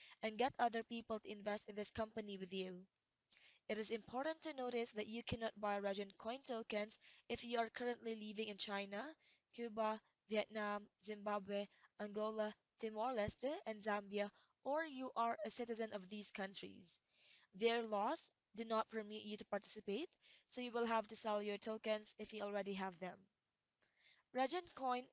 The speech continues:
verdict. Is this the right platform for you? Well, Regen Coin sounds like it has a solid plan on how to get money, and it also does not look it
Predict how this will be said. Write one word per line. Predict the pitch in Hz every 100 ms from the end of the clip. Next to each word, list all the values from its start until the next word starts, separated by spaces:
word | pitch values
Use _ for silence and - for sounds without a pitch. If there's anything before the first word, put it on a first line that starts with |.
| -
verdict. | 202 208 185 - - - _ _ _ - _ -
Is | -
this | 202 233 - 202
the | 226
right | 208 196 269 -
platform | 233 226 - 233 226
for | 233
you? | 220 214 254 453 - _ _ _ _ _ _ _ _ _ _
Well, | 220 262
Regen | 262 233 220 220
Coin | - 214 214
sounds | - 208 208
like | 208 202 233
it | 214
has | 214
a | 202
solid | 220 226 247 208
plan | - 202 196 208 - - -
on | 220
how | 220 233
to | 262
get | 233 226
money, | 208 202 202 214
and | 202
it | 202
also | 202 220 247
does | 220 190
not | 202 - 202
look | 202 -
it | 202